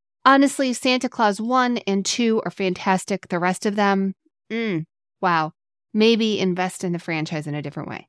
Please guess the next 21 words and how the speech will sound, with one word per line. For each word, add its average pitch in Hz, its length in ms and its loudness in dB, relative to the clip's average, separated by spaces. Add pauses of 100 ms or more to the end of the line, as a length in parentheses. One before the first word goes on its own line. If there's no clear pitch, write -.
(100)
We'll 196 100 -4
see - 160 0
how 226 140 4
the 220 80 0
series 202 400 0
goes. 226 360 -4
I'm 196 120 -2
hopeful. 233 580 -4 (340)
I'm 180 120 -6
hopeful - 320 -2
about - 240 -8
the - 60 -20
series. - 460 -10 (120)
I 196 80 0
did 202 180 2
watch 190 240 -2
the 170 80 -6
trailer. - 520 -8
It 190 80 -4
looked 180 300 -4
good. 165 280 -10